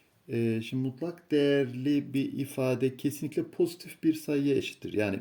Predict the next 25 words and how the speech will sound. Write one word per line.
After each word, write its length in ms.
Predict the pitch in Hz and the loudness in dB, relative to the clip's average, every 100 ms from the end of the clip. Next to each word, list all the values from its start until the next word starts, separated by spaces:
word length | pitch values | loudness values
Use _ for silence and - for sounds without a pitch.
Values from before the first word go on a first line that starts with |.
| - | -4
üç 160 | - | 2
eksi 300 | 175 - - | 2 2 -6
x, 420 | - - 170 - - _ _ _ _ | -6 -6 -6 -8 -12 _ _ _ _
üç 180 | 156 - | -6 0
eksi 280 | 117 - 113 | -2 0 -6
x 180 | 117 - | -6 -6
kes-, 420 | 180 - - - | -6 -6 -12 -2
kesinlikle 380 | 156 131 113 156 | -2 0 -2 0
po-, 280 | 135 - | 0 -2
pozitiftir. 440 | - 127 - - 90 | -2 -4 -4 -4 0
Yani 240 | 104 107 | 0 0
bir 80 | 113 | -2
mutlak 360 | 127 131 127 120 | -2 -2 -2 2
değer 120 | 104 | 0
ifade 320 | 101 104 98 | 0 0 0
gördüğümüz 360 | 104 117 160 - | 0 0 -4 -4
zaman 320 | 95 156 - - - - | -4 -4 -10 -20 -20 -2
bunun 280 | 127 147 123 | 0 0 0
eşidi 320 | 110 135 151 | -2 0 2
negatif 400 | 117 95 - 156 | 2 2 0 -4
olamaz. 440 | - 107 80 - | -2 0 -2 -4
Sıfırdan, 540 | - - 113 127 185 - - - - _ 117 | -8 -2 0 0 -4 -8 -20 -20 -20 _ 0
e, 260 | 110 107 | 2 2
büyük 280 | 127 147 147 | 2 2 2
ve, 220 | 156 247 | -2 -2